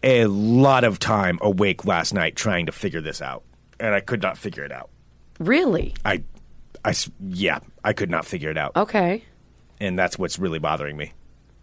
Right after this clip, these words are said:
Speaker 1: Logic is seem-, seeming to defy reason. I'll, I'll want some advice.
Speaker 2: Okay. I'm
Speaker 1: Maybe some
Speaker 2: so
Speaker 1: advice
Speaker 2: I
Speaker 1: on
Speaker 2: am
Speaker 1: things I
Speaker 2: full
Speaker 1: can
Speaker 2: of advice.
Speaker 1: Well, you or our listeners. Really, that's who I'm asking for
Speaker 2: But
Speaker 1: advice. I mean, let's
Speaker 2: oh.
Speaker 1: just be honest about that.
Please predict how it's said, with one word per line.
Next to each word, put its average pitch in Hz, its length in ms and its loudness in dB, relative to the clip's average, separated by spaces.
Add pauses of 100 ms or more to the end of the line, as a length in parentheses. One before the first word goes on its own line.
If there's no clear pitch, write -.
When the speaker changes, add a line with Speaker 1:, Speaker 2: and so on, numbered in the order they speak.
(220)
Speaker 1:
Logic 104 520 2
is 85 220 -8
seem-, 90 420 -6
seeming 90 260 -6
to 90 80 -10
defy 80 280 -4
reason. 78 340 -4 (300)
I'll, 180 260 4 (220)
I'll 196 180 4
want 214 180 6
some 156 120 2
advice. - 400 -4 (100)
Speaker 2:
Okay. - 220 2 (260)
I'm 190 320 4
Speaker 1:
Maybe 131 200 4
some 131 160 4
Speaker 2:
so 208 300 6
Speaker 1:
advice 185 140 8
Speaker 2:
I 190 80 6
Speaker 1:
on 214 40 6
Speaker 2:
am 190 100 2
Speaker 1:
things 180 240 -2
I - 40 0
Speaker 2:
full 269 180 10
Speaker 1:
can 240 80 8
Speaker 2:
of 202 80 2
advice. 160 600 0 (160)
Speaker 1:
Well, 135 300 4
you 170 280 8
or 131 320 6
our 95 140 4
listeners. 90 560 0
Really, 85 240 0
that's 78 160 -2
who 67 120 -8
I'm 65 100 -8
asking - 280 -10
for - 80 -6
Speaker 2:
But 240 60 0
Speaker 1:
advice. - 300 -4
I 160 40 -12
mean, - 120 -10
let's 185 160 -4
Speaker 2:
oh. 147 60 -4
Speaker 1:
just - 120 -10
be - 120 -12
honest 52 260 -14
about - 200 -14
that. 50 200 -14